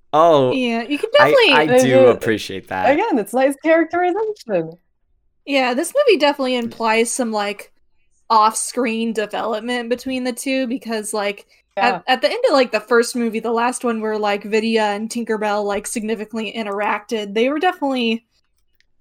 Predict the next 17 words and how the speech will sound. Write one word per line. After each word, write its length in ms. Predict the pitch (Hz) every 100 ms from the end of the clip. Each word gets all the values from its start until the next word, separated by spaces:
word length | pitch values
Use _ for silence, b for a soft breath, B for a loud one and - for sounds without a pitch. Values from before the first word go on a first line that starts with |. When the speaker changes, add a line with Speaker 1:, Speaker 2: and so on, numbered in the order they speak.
| _ _ _ _
Speaker 2:
kind 240 | - 294 240
of 200 | 220 208
in 100 | 226
a 180 | 254 -
rough 520 | 240 220 208 208 -
patch. 580 | - 226 214 220 226 -
So 380 | - 220 214
this 240 | 214 262 285
movie 220 | 349 294
does 160 | 254 240
kind 140 | 254
of 60 | 226
imply 380 | 220 - 226 226
that, 200 | 226 -
like, 260 | 208 202
you 80 | 226
know, 420 | 214 208 214 220